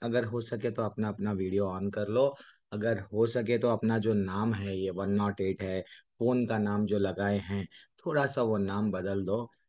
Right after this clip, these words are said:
हम्म, नाम बदल के जो भी अपना अच्छा सा नाम है, वो नाम हाँ, लगा लो। तो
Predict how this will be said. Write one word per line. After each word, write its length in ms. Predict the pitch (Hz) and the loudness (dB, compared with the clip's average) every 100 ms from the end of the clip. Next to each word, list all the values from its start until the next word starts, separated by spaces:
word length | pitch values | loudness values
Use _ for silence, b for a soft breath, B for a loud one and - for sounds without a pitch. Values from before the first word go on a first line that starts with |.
| _ - | _ -10
हम्म, 400 | 147 120 101 - _ _ _ - | -6 -4 -4 -8 _ _ _ -2
नाम 260 | 110 120 104 | 2 2 2
बदल 200 | 95 95 | 2 -2
के 140 | 127 | -2
जो 160 | 131 139 | -2 0
भी 100 | 156 | 0
अपना 280 | 147 151 147 | 0 -2 -2
अच्छा 240 | - - 139 | -4 -4 -4
सा 140 | 139 | -2
नाम 300 | 127 120 120 | 0 0 0
है, 60 | 120 | 0
वो 120 | 110 | 0
नाम 340 | 104 113 135 - _ _ - | 2 0 -2 -8 _ _ -12
हाँ, 180 | - 90 | -6 -4
लगा 360 | 92 87 80 78 | -4 -4 -8 -10
लो। 240 | - 76 _ b b - | -14 -20 _ b b -8
तो 400 | 127 113 139 135 | -4 -2 -4 -8